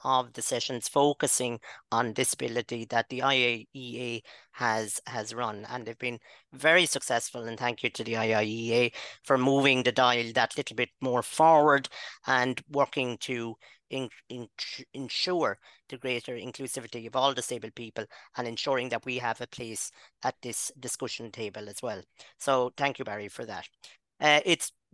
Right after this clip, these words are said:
with great delight that we're joined today by Alejandro Moledo, uh, Deputy Director of the European Disability Forum,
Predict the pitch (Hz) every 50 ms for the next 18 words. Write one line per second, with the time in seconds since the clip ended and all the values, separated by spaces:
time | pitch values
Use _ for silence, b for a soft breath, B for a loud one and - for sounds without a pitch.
0 | - - 170 165 156 - - 175 175 175 - - 156 147 151 160 156 - - 160
1 | 147 - _ - 143 131 117 143 131 123 127 123 - - 131 131 123 120 - 120
2 | 117 110 104 104 b b b b b - - 127 120 117 113 135 131 131 127 127
3 | 135 131 123 113 113 120 120 117 127 127 - - _ _ _ _ _ _ _ -
4 | 147 135 127 127 160 151 - 160 135 - - 127 - 117 123 123 120 - - 123
5 | 120 117 104 123 113 110 - 117 113 123 123 113 - - 123 123 117 113 117 110
6 | - 113 117 120 113 110 - 117 104 - 131 123 113 117 104 98